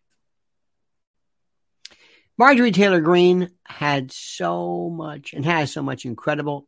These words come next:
potential. She is a natural media darling. She is so smart. She knows just what to say. She's brash, boorish. She represents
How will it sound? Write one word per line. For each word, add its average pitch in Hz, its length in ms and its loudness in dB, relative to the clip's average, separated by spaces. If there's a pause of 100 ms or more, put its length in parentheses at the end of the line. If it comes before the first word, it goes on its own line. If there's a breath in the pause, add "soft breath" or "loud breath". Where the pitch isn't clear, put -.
(140)
potential. 117 420 -8
She 131 240 -8
is 110 100 -6
a 104 160 -10
natural 139 840 -8 (1800)
media 156 580 6 (260)
darling. 147 640 2
She 139 320 -8
is 123 160 -10
so 156 300 -4
smart. 139 640 -10 (460)
She - 180 -10
knows 127 240 -8
just 160 300 -6
what 143 100 -8
to 135 80 -10
say. 131 220 -6
She's 110 320 -10
brash, 151 580 0 (220)
boorish. 147 640 2 (560)
She - 280 -6
represents 139 840 -6